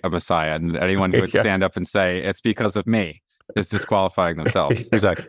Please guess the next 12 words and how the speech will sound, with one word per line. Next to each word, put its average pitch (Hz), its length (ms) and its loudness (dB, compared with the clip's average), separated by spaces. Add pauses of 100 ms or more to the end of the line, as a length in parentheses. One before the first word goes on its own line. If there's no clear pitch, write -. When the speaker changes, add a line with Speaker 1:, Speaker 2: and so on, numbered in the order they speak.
(460)
Speaker 1:
So 123 160 2
we'll 127 160 2
move 143 240 2
to 110 300 0
a 107 140 -2
bit 107 240 2
of 92 140 -2
a 92 40 0
lightning 90 360 0
round 78 420 -2
now, 78 380 -2 (100)
Tolly. 78 440 -2